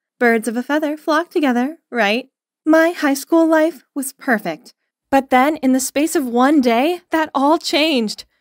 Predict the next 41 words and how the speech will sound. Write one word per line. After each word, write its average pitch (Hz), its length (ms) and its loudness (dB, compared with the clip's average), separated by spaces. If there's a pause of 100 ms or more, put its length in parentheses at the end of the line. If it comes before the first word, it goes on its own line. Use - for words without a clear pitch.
(180)
The 262 80 -6
principal, 262 500 -2
Missus 233 300 -4
Harrington, 226 500 -2
told 185 240 -10
me 180 120 -6
that 170 180 -10
due 208 140 -2
to 220 100 -6
my 196 100 -2
cheerleading 277 460 -2
abilities, 180 520 -6 (120)
I'd 214 180 -4
won 269 220 0
a 339 80 -2
scholarship 302 640 -2
to 220 100 -10
the 202 120 -6
A 220 120 -2
C 254 180 -4
L 247 140 0
Academy, 247 580 -4 (300)
a 240 60 -4
boarding 339 340 0
school 254 260 -2
for 226 140 -6
the - 120 -4
athletically 214 520 -4
gifted, 190 440 -6 (320)
and 339 140 2
I 349 80 6
was 359 200 0
leaving 370 380 2
today. 370 600 2 (460)
Huh? 403 480 -2 (520)
This 571 180 4
made 523 180 4 (100)
no 523 160 6
sense. 508 600 -2 (300)
I 403 80 -4
mean, 415 220 -2